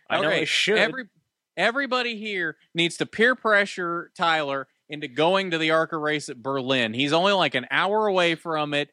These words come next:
Speaker 1: Two
Speaker 2: The
Speaker 1: hours.
Speaker 2: tickets are, whatever it is, you're close enough.
Speaker 1: <laughs>
Speaker 2: Tickets are, like, twenty bucks.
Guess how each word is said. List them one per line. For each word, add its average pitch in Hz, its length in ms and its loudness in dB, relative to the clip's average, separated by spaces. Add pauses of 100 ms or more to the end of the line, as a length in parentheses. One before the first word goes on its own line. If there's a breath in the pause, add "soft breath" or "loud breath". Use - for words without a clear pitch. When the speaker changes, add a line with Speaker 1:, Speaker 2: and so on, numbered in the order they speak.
(120)
Speaker 1:
Two 185 200 6
Speaker 2:
The 151 60 6
Speaker 1:
hours. 104 180 2
Speaker 2:
tickets 190 340 -8
are, 165 140 -8 (180)
whatever 147 560 -2
it 113 60 -6
is, 110 200 -6
you're 139 100 -8
close 170 340 -2
enough. 180 400 2 (320)
Speaker 1:
<laughs> - 100 -20
Speaker 2:
Tickets - 380 0
are, 165 80 -4
like, 135 240 -2
twenty 208 380 -6
bucks. 160 520 -2